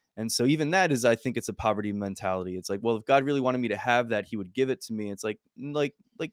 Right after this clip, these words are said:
no. God, you know, we, we all have a different, we're all here for a, with a, with a purpose, and we all have an assignment, and it's different. And for some people, that assignment,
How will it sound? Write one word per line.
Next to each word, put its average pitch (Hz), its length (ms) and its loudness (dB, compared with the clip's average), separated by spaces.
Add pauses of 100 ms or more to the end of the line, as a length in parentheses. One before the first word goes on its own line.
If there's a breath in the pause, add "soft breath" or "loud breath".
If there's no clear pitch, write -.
(100)
no. 175 520 2 (440)
God, 160 240 4
you 180 120 -2
know, 165 100 4
we, 151 240 0
we 156 160 4
all 180 160 6
have 170 200 4
a 147 40 2
different, 135 540 -2
we're 143 160 4
all 165 120 6
here 151 360 0
for 110 380 2
a, - 100 -2
with 117 180 -4
a, 101 180 -6
with 113 200 -2
a 92 60 -2
purpose, - 540 -8
and 107 80 -10
we 107 120 -2
all 113 180 4
have 110 180 0
an 110 80 -4
assignment, 101 560 -2
and 110 120 -6
it's 107 160 -10
different. 104 360 -10 (500)
And 120 120 -6
for 113 80 -4
some 190 320 0
people, 120 480 -2 (380)
that 135 180 6
assignment, 117 880 0